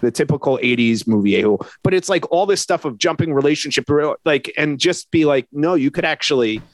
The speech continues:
you wanna get out of here. I don't wanna be here ev-, either." Like, how mature would it be or interesting would it be? And I know that's not gonna happen in an eighties movie where it doesn't have to be, like, a love story. It's like, I could help you get through this.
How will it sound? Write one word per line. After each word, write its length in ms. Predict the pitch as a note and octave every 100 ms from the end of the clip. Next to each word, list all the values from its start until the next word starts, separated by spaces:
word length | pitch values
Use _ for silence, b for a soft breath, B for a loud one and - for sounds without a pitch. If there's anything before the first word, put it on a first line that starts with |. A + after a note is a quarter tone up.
| b -
you 160 | C#3+ G3
wanna 200 | G3+ F3
get 160 | D#3+
out 180 | C3+ C3
of 80 | B2
here. 300 | A#2 G2+ G2+ -
I 140 | C3
don't 160 | C#3+ C3
wanna 180 | C3 A2+
be 200 | A2 F#2+
here 240 | A2 G2+
ev-, 240 | F#2+ F2+ - _ _
either." 440 | C#3+ A#2+ E2 D2+ F2+ B B _ _ _ _
Like, 240 | E3 C#3+ -
how 180 | - F3
mature 420 | G3 F3+ F3+ E3+
would 140 | D#3 B2
it 120 | A#2
be 160 | B2+ A#2
or 140 | A#2 -
interesting 560 | C3+ - B2 A#2+ A2
would 100 | G#2+
it 140 | G#2 -
be? 180 | G2 A2
And 80 |
I 120 | B2+ B2
know 160 | B2+
that's 160 | A#2+ -
not 100 | A#2+
gonna 140 | A2+
happen 240 | G#2+ A#2+ G2+
in 60 |
an 80 | G2
eighties 380 | F#2+ G#2+ G#2 -
movie 280 | G#2 F#2+ F#2
where 160 | G2
it 80 | G2
doesn't 240 | C#3 C3
have 100 | C#3 -
to 80 |
be, 140 | G#2+ B2
like, 180 | A2 A2
a 40 |
love 260 | G2 F#2+ G2
story. 320 | - C#3 C3
It's 120 | -
like, 200 | A#2 - -
I 140 | D3
could 180 | D#3+ D#3
help 260 | C#3+ C3+ B2
you 120 | G#2+
get 220 | G2+ G2+
through 280 | _ F3 -
this. 300 | - - -